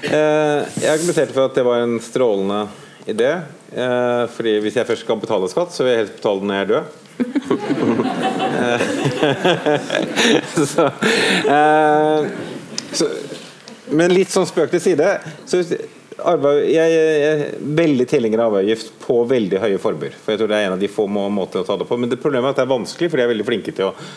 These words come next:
til å sno pengene sine unna. Og derfor er, ender det jo ofte opp med at det er middelklasse. Det som jeg tror er mer fundamentale spenninger med arveavgift,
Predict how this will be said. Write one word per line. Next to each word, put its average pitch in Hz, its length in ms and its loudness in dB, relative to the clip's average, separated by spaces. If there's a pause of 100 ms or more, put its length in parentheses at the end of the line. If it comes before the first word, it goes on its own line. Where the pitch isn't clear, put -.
(120)
til 123 80 0
å 113 80 0
sno 160 240 0
pengene 101 240 0
sine 95 220 0
unna. 82 160 -2 (340)
Og 127 160 0
derfor 117 240 2
er, 107 320 -2 (240)
ender 123 240 4
det 123 80 6
jo 131 80 4
ofte 139 240 2
opp 160 160 -2
med 113 160 2
at - 120 -16 (100)
det 120 80 4
er 107 260 2
middelklasse. 98 500 -2 (380)
Det 156 80 2
som 220 80 0
jeg 214 100 0
tror 190 120 2
er 185 80 2
mer 165 100 -4
fundamentale 151 960 0
spenninger 113 400 0
med 139 160 2
arveavgift, 165 540 -2